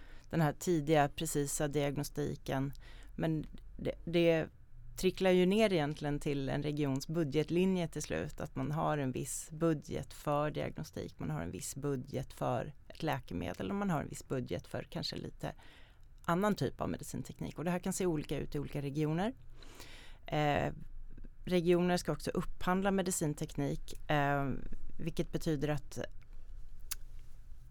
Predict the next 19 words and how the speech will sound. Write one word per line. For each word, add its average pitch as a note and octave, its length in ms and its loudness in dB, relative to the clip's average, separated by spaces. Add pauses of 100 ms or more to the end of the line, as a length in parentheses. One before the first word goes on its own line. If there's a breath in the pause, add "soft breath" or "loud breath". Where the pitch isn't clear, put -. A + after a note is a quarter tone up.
(400)
det E3 380 4
ser G3 180 6
lite F#3+ 220 4
olika F3+ 320 4
ut D#3+ 320 2
i F#3+ 160 10
olika D3 300 6
regioner C#3 540 4
vad C#3 440 2
som D3+ 200 0
köps - 360 2
in D#2 280 2
och G#2 120 2
hur E3 380 6
man D3 240 6
mäter C3+ 500 2
effekten - 640 0
av C#3+ 160 0
olika - 640 0